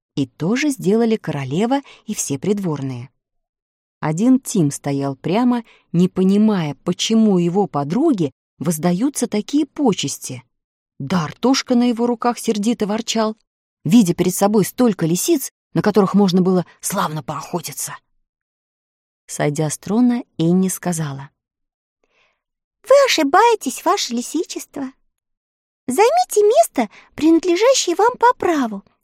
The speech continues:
Speaker 2: и выслушайте меня. Элли, моя старшая сестра, она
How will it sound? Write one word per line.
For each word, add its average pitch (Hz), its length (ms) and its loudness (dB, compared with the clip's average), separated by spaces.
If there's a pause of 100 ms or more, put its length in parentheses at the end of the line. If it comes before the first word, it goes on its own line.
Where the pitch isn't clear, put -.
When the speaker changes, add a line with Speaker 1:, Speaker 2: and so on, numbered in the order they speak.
(120)
Speaker 2:
и 381 100 2
выслушайте 349 640 0
меня. 392 380 -2 (760)
Элли, 466 380 2 (440)
моя 392 300 2
старшая 523 500 0
сестра, 403 600 -2 (600)
она 587 220 2